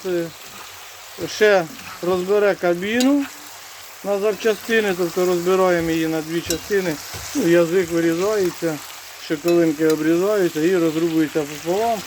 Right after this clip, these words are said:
І потім у великій каструлі це все діло у нас вариться. Так що, друзі, всім бажаю, простим пересічним українцям, щоб була хоча б така сковорода, кусочок сала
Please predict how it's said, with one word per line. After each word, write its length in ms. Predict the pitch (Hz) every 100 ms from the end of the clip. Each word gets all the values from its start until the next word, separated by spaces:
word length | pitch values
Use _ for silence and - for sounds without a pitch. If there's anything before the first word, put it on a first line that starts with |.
| - - -
І 140 | 311 170
потім 380 | 165 170 160
у 60 | 147
великій 340 | 147 160 143
каструлі 460 | 139 147 - 175 175 131
це 100 | 151
все 160 | 139
діло 280 | 127 156 143
у 40 | 127
нас 180 | 135 139 - - - -
вариться. 600 | 170 185 185 135 110 107 123
Так 140 | 175
що, 140 | 180 208
друзі, 340 | 214 202 180 -
всім 220 | 226 202
бажаю, 680 | 185 196 185 202 175 143 120 - - - - - - - - - - - - - - - -
простим 640 | 180 208 - 233 220 160 143
пересічним 680 | 170 190 180 196 170 185
українцям, 760 | 185 180 202 202 190 156 143 135 127 -
щоб 140 | 170
була 340 | 170 185 185 160
хоча 280 | 165 170 165
б 180 | 143 147
така 440 | 160 151 170 143 117 - - - - - -
сковорода, 720 | - 151 147 147 139 156 160 202 - - - - - - - - - - - - - - -
кусочок 420 | 160 170 160 143 -
сала 400 | 170 185 202 190